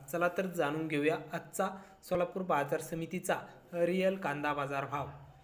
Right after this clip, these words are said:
तर मित्रांनो, बाजार समिती आहे सोलापूर. तर सोलापूर बाजार समितीमध्ये कांदा आहे लाल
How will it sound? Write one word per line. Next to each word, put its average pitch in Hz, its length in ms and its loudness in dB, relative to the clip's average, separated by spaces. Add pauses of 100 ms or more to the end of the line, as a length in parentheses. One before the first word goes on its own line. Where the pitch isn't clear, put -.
(440)
तर 190 200 4
मित्रांनो, 202 540 0
बाजार 170 360 4
समिती 180 320 0
आहे 180 140 6
सोलापूर. 160 580 -2 (680)
तर 185 100 -10
सोलापूर 202 400 -4
बाजार 202 320 2
समितीमध्ये 196 560 -4
कांदा 170 380 0
आहे 175 360 4
लाल 165 200 4